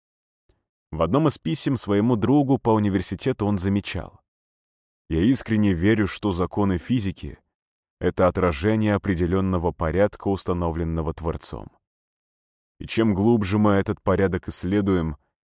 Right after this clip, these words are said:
тем ближе мы приближаемся к пониманию его замысла».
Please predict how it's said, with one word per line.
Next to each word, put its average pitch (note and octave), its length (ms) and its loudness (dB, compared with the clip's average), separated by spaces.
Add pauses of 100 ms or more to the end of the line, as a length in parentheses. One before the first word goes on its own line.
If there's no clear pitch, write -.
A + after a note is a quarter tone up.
тем D#2+ 360 -4
ближе F#2+ 400 0
мы F#2+ 160 0
приближаемся E2 800 -2
к - 120 -14
пониманию D#2+ 680 -2
его D2 380 -4
замысла». C#2 720 -14